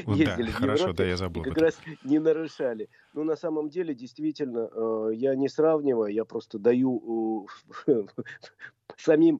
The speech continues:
Speaker 2: возможность людям самим сравнить. Вот услыш-, послушайте, какие штрафы там, а какие штрафы у нас. То есть, э,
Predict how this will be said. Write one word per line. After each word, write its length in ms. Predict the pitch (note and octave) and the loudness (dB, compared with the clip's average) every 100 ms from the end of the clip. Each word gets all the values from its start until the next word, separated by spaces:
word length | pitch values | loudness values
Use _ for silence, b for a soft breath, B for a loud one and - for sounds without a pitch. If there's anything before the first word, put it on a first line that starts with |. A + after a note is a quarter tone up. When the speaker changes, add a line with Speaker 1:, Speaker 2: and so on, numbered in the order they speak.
| - | -2
Speaker 2:
возможность 480 | C#3 C#3 D#3 B2 - | -4 -2 -4 -6 -6
людям 240 | E3 C#3+ B2 | -4 -4 -2
самим 320 | D3+ D3 A#2+ | -2 -2 -6
сравнить. 460 | C3 B2 C#3+ D#3 | -8 -6 -4 -4
Вот 180 | A#2+ A2 | -6 -12
услыш-, 360 | A2+ - C#3 - A#2 | -10 -2 -2 -4 -4
послушайте, 500 | B2 C#3 C#3 A#2 G#2+ | -2 0 0 -2 -2
какие 360 | A#2+ A2 A#2+ A2+ | -2 0 0 0
штрафы 420 | - A#2+ A#2 A#2+ | 2 0 0 -4
там, 280 | - D#3 E3+ B B - | 2 2 2 B B -10
а 80 | |
какие 320 | - - C#3 B2+ | -2 0 2 0
штрафы 400 | - A2+ - G2+ | 2 0 0 -6
у 80 | |
нас. 240 | G2 F2+ - | -6 -8 -8
То 140 | G#2 | -8
есть, 180 | G2 - B B B | -8 -12 B B B
э, 260 | A#2 A#2+ | 2 4